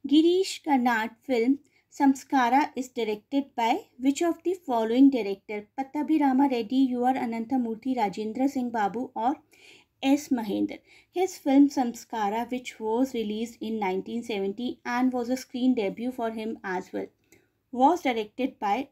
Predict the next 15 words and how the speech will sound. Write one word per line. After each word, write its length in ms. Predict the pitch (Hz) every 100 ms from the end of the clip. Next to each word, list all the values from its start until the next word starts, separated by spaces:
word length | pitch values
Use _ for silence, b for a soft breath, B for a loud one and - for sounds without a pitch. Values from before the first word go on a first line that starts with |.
| -
option 440 | 214 - - 269
number 320 | 247 220 226 -
A, 200 | 302 202
Pattabhirama 840 | - 240 - 240 240 254 226 214 233
Reddy. 420 | 208 175 196 - b b b
The 80 | 277
screenwriting 920 | 277 - 302 311 277 202 214 240 240
and 240 | 226 220 - -
acting 480 | 226 226 - 269 254
debut 440 | 208 180 220 233
was 340 | 208 202 208
done 300 | - 196 208
by 240 | 202 190 190
the 120 | 214
legend 640 | 220 202 202 196 220 226